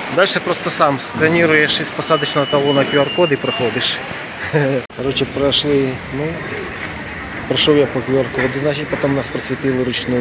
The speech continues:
кладь, пройшли через рамку. І зараз проходимо, спускаємось вниз. По стрілкам,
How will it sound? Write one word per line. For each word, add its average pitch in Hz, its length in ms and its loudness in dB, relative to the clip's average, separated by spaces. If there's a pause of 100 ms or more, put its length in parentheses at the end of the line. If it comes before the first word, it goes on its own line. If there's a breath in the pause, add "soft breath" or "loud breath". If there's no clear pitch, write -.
(100)
кладь, 143 160 0
пройшли 127 320 -2
через 117 320 0
рамку. 120 380 -2 (1040)
І 151 140 2
зараз 131 560 2 (220)
проходимо, 127 420 2
спускаємось 120 760 -2
вниз. 165 360 0 (1040)
По 127 80 0
стрілкам, 123 500 2